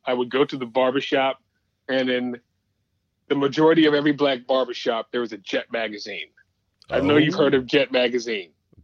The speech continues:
Speaker 2: Heard of it. I guess still get it delivered.
Speaker 1: <laughs> So Jet magazine every week would list all the black people that were in T V shows,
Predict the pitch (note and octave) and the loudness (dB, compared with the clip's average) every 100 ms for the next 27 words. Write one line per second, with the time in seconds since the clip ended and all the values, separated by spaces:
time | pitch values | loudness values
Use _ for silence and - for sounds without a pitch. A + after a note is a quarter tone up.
0 | - G#2+ C#3 G#2+ C#2 C#2+ D#2+ G2 G2 - | -10 -4 -4 -4 -8 -12 -10 -8 -8 -4
1 | B2 G2 A#2+ C3 - E2+ G#2+ A#2 - _ | -4 -2 -4 -4 -8 -10 -8 -8 -12 _
2 | - - - - - G3+ - - G3 E3+ | -20 -14 -10 -2 0 0 0 2 2 4
3 | G3 G3+ F3+ G3 F3+ E3 D3 D#3+ D3 A2 | 0 0 -2 -2 -2 -4 -6 -6 -6 -10
4 | G#2 _ _ _ - D#3+ D#3 C#3 D#3+ C#3+ | -18 _ _ _ -6 -4 -2 -2 -2 -2
5 | - _ _ _ _ C#3 C#3+ C#3 D3 D#3+ | -8 _ _ _ _ -6 -6 -2 0 0
6 | D#3 - - _ _ _ _ _ - D3 | -2 -12 -20 _ _ _ _ _ -2 0
7 | E3 D3+ C#3 D3 G3 - C#3+ D3+ D3+ D3+ | 0 -4 -6 -8 -8 -10 -8 -4 -4 -4
8 | - C#3 B2+ C3+ - C3+ C3+ D3+ C3+ D#3 | -8 -8 -6 -8 -6 -8 -6 -4 -4 -4
9 | D3 D3+ C#3+ D3 D#3+ - | -2 2 4 2 0 -8